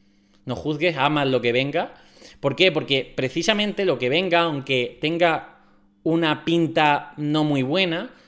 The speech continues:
luego se puede convertir en algo bueno. Por tanto, como ya empieces con lo que te viene, porque la vida te da cosas y te pone cosas, como ya empieces, "no quiero, no quiero, no quiero",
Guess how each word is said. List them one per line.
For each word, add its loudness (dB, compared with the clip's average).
luego 0
se -6
puede 0
convertir 0
en -2
algo -2
bueno. -6
Por -6
tanto, 0
como -4
ya 0
empieces -2
con -2
lo 0
que -4
te -2
viene, 2
porque -4
la 0
vida 2
te -2
da 2
cosas -4
y -10
te -2
pone -4
cosas, -2
como -8
ya -2
empieces, -2
"no -8
quiero, -2
no -8
quiero, -2
no -4
quiero", 0